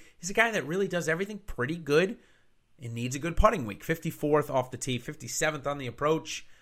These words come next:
fifty-fifth around the green, and one hundred and third in putting for Sebastian Munoz. Strokes gain ranks on the year, so you can see pretty consistent everywhere. Just needs a good putting week, and he will be right there.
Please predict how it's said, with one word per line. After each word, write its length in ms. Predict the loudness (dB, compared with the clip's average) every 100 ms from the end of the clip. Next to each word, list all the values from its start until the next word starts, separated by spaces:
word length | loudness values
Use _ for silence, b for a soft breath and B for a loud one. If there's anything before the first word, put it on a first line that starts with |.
| b b
fifty-fifth 680 | -4 -4 -4 -8 0 0 0 -2
around 260 | 0 0
the 60 | -2
green, 400 | -6 -4 -4 -6 -10
and 240 | -14 -8
one 160 | -8 -6
hundred 320 | -8 -8 -14
and 100 | -18
third 360 | -6 -4 -4
in 160 | -6 -12
putting 340 | -8 -8 -8
for 160 | -12 -12
Sebastian 500 | -10 -6 -6 -6 -10
Munoz. 300 | -8 -8 -8
Strokes 340 | -6 -6 -6
gain 420 | -6 -6 -6 -6 B B B -2
ranks 260 | -2 2
on 100 | 2
the 80 | 2
year, 180 | 0 0
so 160 | 0 -2
you 180 | -2
can 120 | -6 -4
see 160 | -4
pretty 320 | -4 -6 -6
consistent 600 | -4 -6 -6 -6 -6 -10 -4
everywhere. 640 | -2 -2 0 2 2 0 -10
Just 240 | -14 -10
needs 180 | -8 -8
a 40 |
good 200 | -6 -4
putting 280 | 0 0 0
week, 260 | -4 -6 -10
and 140 | -14 -16
he 340 | -16 -14 -12
will 220 | -8 -8
be 380 | -6 -8 -8 -10
right 300 | -8 -6 -6
there. 220 | -10 -16